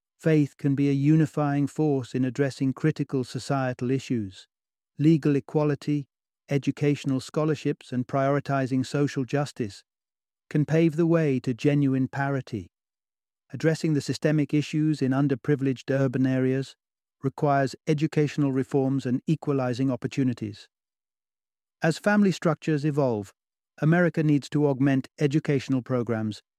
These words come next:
and reinforce parental support. What economic and policy shifts can rejuvenate America and shape a new era of foreign policy? A truly dynamic free market is sustained by equitable regulation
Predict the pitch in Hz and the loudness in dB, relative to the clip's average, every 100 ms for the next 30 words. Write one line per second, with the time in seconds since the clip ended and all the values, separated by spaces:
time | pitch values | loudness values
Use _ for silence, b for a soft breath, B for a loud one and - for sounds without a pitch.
0 | _ 143 143 147 165 156 - 143 127 - | _ -2 0 4 4 2 0 -2 -2 -4
1 | 143 131 127 120 - 120 131 98 - _ | -2 0 0 -4 -6 -6 -4 -4 -8 _
2 | _ _ _ _ _ _ _ _ _ _ | _ _ _ _ _ _ _ _ _ _
3 | - 170 - - 175 190 170 165 170 143 | 0 0 0 -4 -2 2 2 2 0 -2
4 | 135 - 156 143 156 135 156 143 - - | -4 0 0 0 -2 0 0 0 -6 -8
5 | - 147 139 127 160 147 143 135 135 139 | -2 0 0 2 2 2 2 2 2 0
6 | 131 139 131 - _ _ _ _ 147 135 | -2 -4 -6 -12 _ _ _ _ -2 0
7 | - 156 147 143 151 160 160 151 151 151 | 2 2 2 4 4 4 4 4 2 -2
8 | - 156 151 151 151 151 143 175 156 _ | -2 0 0 0 0 -2 -2 -4 -6 _
9 | _ _ _ _ _ 147 - - 175 175 | _ _ _ _ _ -6 -4 2 4 4
10 | 151 151 151 156 156 127 - - 156 147 | 4 2 4 4 2 0 -4 0 2 4
11 | 143 135 123 110 _ _ _ 156 - 151 | 2 0 -4 -8 _ _ _ -4 -2 -4
12 | - 160 151 151 135 131 - 165 170 151 | -2 2 4 2 0 -2 -2 -2 0 0
13 | 143 143 147 135 143 147 139 117 110 | 0 0 0 2 2 0 -2 -6 -8